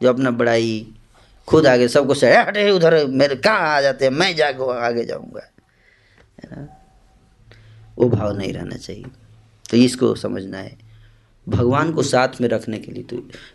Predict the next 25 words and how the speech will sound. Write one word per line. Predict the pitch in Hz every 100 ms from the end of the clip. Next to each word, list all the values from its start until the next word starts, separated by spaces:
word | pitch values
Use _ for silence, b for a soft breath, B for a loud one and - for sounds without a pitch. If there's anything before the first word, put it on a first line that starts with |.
| B - 110 -
विशेष | - 180 180
रूप | 175 170
से | 139
गृहस्थ | 117 127 175 -
आश्रम | 117 113 120 113 113
जो | 110
है, | 104 107 113 b b b b
उसमें | 120 - 107
अर्चा | 107 123
विग्रह | 107 104 104 110
का | 110 123 - _ _ _ -
बहुत | 110 120 101
महत्व | 101 - 104
है | 107 117 _ _ _
सेवा | - 101 95
करने | - - -
का। | - - _ _ _ _ _ _ B B B B -
लेकिन | 113 135
अर्चा | 127 - 160
विग्रह | 131 131 147 139
जो | 139 117 117
है, | 117
सेवा | - 113 120
करने | 117 110 120 113
से | - - 104 113 139